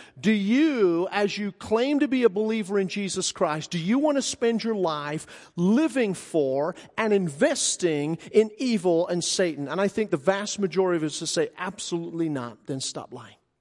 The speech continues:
Because you are speaking the language of the enemy. You see, it's here that you and I need to understand that rather than having a false testimonial witness, that we need to have a witness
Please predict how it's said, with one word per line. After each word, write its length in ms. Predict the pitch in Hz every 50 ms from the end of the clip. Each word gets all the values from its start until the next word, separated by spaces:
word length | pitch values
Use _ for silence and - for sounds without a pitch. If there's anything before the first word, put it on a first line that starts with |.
| _ _ _ _ _ _ _ _ _ _ _ _ _ _ _ _ _ _
Because 340 | 151 156 - 175 156 - -
you 140 | 196 175
are 40 | 165
speaking 680 | - - - - - - 214 208 202 - 220 214 202
the 120 | - 175 160
language 920 | 147 135 131 147 151 156 160 175 175 160 170 170 165 160 - - - - _ _ _ _ _
of 140 | - 135 120
the 160 | 147 156 -
enemy. 360 | 135 127 113 113 101 - _ _ _ _ _ _ _ _ _ _ _ _ _ _ _ _ _ _ _ _ _ _ _ _
You 60 | 156
see, 220 | 147 - 190 190 185
it's 160 | - - -
here 240 | - 214 208 196 175
that 140 | 180 170
you 200 | 180 175 190 185
and 80 | 180 175
I 140 | 175 180 180
need 160 | 175 170 156
to 100 | 160 -
understand 640 | - 170 156 147 - - - 185 180 170 165 156
that 80 | 147 139
rather 340 | - 160 160 160 165 175 165
than 140 | 156 143 135
having 360 | - 165 160 170 180 160 - -
a 100 | 151 147
false 580 | - - - 180 165 160 160 - - - - - - - _ _ _ _ _ _ _ _ _ -
testimonial 840 | - 185 180 - - - 170 165 156 151 151 151 147 143 135 139
witness, 880 | 143 156 - - 143 135 127 131 - - - - - - - - - - _ _ _ _ _ _ _ _ _ _ _ _
that 100 | 160 165
we 160 | 160 170 185
need 180 | 196 190 180 165
to 80 | -
have 340 | 165 - - 175 165 165 165 - - - - _ _ -
a 180 | 170 165 156
witness 1080 | 156 156 151 160 185 208 208 - - 160 139 123 - - - - - - - - -